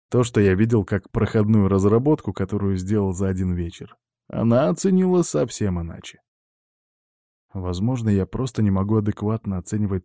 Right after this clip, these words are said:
то, чем владею. Как ни крути, я дитя своего мира, а у нас очень многое было совсем иначе. Я просто не вижу половины возможностей здесь в силу собственных привычек и стереотипов.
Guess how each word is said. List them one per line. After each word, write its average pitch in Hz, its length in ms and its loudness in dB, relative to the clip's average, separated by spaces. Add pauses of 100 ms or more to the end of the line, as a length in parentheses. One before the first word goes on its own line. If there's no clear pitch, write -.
(120)
то, 104 140 -2
чем 98 260 -4
владею. 98 580 -2 (400)
Как - 220 -10
ни 180 100 4
крути, 170 360 -2
я 143 160 4
дитя 113 340 -2
своего 131 400 4
мира, 131 460 0 (280)
а - 180 -8
у 160 60 -2
нас 220 240 -2
очень 185 240 -2
многое 156 460 2
было 127 300 0
совсем 127 420 -4
иначе. 131 380 -6 (500)
Я - 180 -4
просто - 380 -4
не 135 140 0
вижу 135 240 2
половины 110 440 2
возможностей 101 640 -2
здесь 107 420 -4
в - 100 -18
силу 123 280 0
собственных 107 580 -6
привычек 110 600 -4
и 101 80 -6
стереотипов. 90 800 -10